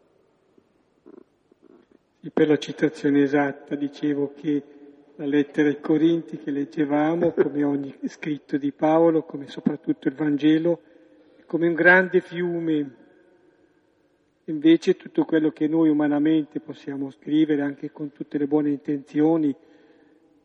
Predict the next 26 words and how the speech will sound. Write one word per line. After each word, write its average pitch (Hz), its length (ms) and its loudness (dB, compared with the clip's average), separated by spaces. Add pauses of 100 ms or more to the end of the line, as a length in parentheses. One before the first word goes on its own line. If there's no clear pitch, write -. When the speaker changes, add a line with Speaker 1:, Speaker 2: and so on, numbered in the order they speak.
(100)
Speaker 1:
sono 160 360 -2
come 165 280 0
dei 160 220 6
rigagnoli 170 800 0
che 151 180 -2
derivano 147 480 -2
dal 147 120 -2
grande 143 340 -2
fiume, 175 380 4
ma 190 140 0
per - 180 0
coltivare 185 540 0
l'orticello, 170 800 0
le 151 160 -2
carote, 151 640 0
il 147 80 -8
prezzemolo, 147 840 0 (600)
eh, - 80 -16
i 147 240 -12
pomodori, 143 760 -2 (720)
il - 180 -20
grande 180 320 0
fiume 190 280 -2
è 160 40 -2
un'altra 147 340 -8
cosa. 143 380 -12